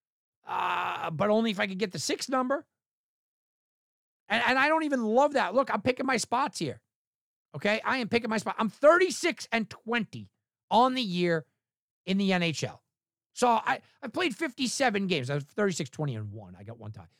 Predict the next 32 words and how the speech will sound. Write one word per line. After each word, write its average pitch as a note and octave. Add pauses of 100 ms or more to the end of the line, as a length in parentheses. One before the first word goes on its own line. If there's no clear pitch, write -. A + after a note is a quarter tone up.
(240)
I, B3
I B3+
played, C#4+ (640)
you C4
know, A3
fifty-seven B3+
games G#3+
the F3+
entire F#3+
season. F#3+
I'm A3+
picking D#4
my C#4
spots. -
I A3+
don't C#4+
have D#4
to G#3+
bet F3+
on D3
game C#3+
four. C#4 (320)
But G3
if G#3
I F3+
was, A#3 (1080)
take B3+
a B3+
shot D#4
at G3+
the E3+
Panthers, F#3